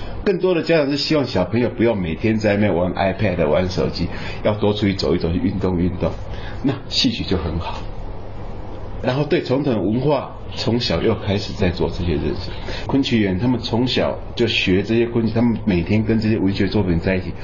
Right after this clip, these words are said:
每个人气质都非常的棒。所以说这些对我们小朋友来讲，陶冶他的性情，这些都是一个很好的教育。那除了这个之外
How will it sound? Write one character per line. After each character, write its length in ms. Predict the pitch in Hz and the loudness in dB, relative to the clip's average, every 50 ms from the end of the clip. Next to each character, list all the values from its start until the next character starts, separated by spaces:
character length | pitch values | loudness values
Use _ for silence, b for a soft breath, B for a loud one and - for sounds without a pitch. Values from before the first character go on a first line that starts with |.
| B B B B B B B B B B B B | B B B B B B B B B B B B
每 220 | - 101 101 95 87 | 0 0 2 2 2
个 140 | - 104 95 | 2 2 2
人 120 | 92 90 90 | 2 0 0
气 240 | - - 127 107 - | 0 2 2 2 0
质 140 | - - - - | 0 -6 -4 -2
都 80 | 92 | -2
非 220 | 82 - 87 80 80 | -2 0 0 0 0
常 160 | - - - - | 0 -2 -6 -6
的 40 | - - - - | -8 -8 -6 -4
棒。 140 | 107 92 - - - - - - - - - - - B B B B B B B B | -4 -4 -4 -6 -10 -12 -12 -12 -10 -10 -10 -10 -10 B B B B B B B B
所 220 | B - - 226 208 | B 0 0 2 4
以 20 | |
说 100 | 220 226 | 2 2
这 140 | 226 - 226 | 2 2 2
些 180 | 226 226 220 220 - - - - | 2 2 2 -2 -6 -10 -4 0
对 140 | 262 220 247 | 2 2 2
我 80 | 190 | 2
们 100 | 131 143 | 0 0
小 200 | - - 101 98 | 2 2 2 2
朋 120 | 101 131 156 | 2 2 2
友 80 | 139 | 2
来 100 | 117 123 | 2 2
讲， 160 | 117 120 104 107 | 2 0 0 -2
陶 240 | - - - 143 151 | -2 -2 2 2 4
冶 120 | 113 95 | 4 4
他 160 | 170 139 127 | 2 2 0
的 100 | 131 113 | 0 0
性 240 | 104 - 143 123 98 | 0 2 2 2 2
情， 200 | - - 85 90 - | 2 0 0 0 0
这 100 | - 143 | 0 -2
些 160 | 143 143 135 | 0 0 0
都 120 | - 143 | 0 0
是 140 | 127 127 131 | 0 2 2
一 20 | 127 | 2
个 140 | - 117 | 2 0
很 180 | 104 - 95 113 | 0 2 0 0
好 160 | 113 - - - | 0 0 -4 -4
的 120 | - - | -2 -2
教 200 | - - 85 82 | 0 0 2 2
育。 60 | 82 - B B B B B B B B B B | 0 0 B B B B B B B B B B
那 140 | - 123 107 - | -2 -2 -2 -2
除 180 | - - 117 131 | 0 2 2 2
了 80 | 131 113 | 2 2
这 120 | 117 120 | 2 2
个 100 | 113 104 | 0 0
之 180 | 107 - 117 117 | 2 2 2 4
外 160 | 110 98 | 4 2